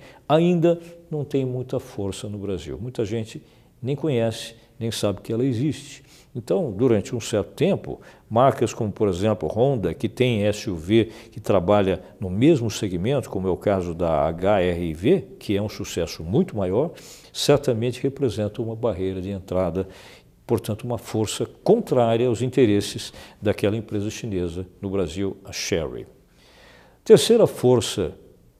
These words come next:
classificada por Porter chama-se poder de barganha dos clientes, ou seja, o quanto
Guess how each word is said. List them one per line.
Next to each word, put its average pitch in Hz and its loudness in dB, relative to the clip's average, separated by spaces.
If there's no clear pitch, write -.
classificada 87 0
por 117 -4
Porter 123 0
chama-se - -6
poder 127 0
de 131 0
barganha 110 0
dos 110 -10
clientes, 92 -6
ou 127 -4
seja, 113 -2
o 196 -6
quanto 202 -2